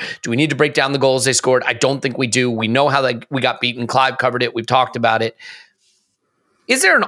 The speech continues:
argument that a string that Arteta needs to add to his bow is managing the squad better over a season? Like, he wants to win everything.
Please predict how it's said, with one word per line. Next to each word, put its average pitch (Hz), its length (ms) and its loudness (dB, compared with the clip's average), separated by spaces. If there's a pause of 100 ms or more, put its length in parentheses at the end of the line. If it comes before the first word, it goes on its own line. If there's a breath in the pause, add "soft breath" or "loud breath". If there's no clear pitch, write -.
argument 165 540 2 (760)
that 127 400 2 (1200)
a 156 60 4
string 196 440 2
that 170 80 4
Arteta 143 400 2
needs 156 240 0
to - 120 2
add 143 220 -2
to 151 100 0
his 143 120 0
bow 143 260 4
is 135 80 0
managing 143 400 0
the 143 80 -2
squad 135 480 2
better 139 240 2
over 139 220 0
a 127 40 -2
season? 143 300 -2
Like, 135 220 -2 (1040 loud breath)
he 190 120 0
wants 185 260 2
to 170 100 2
win 160 200 2
everything. 123 640 -2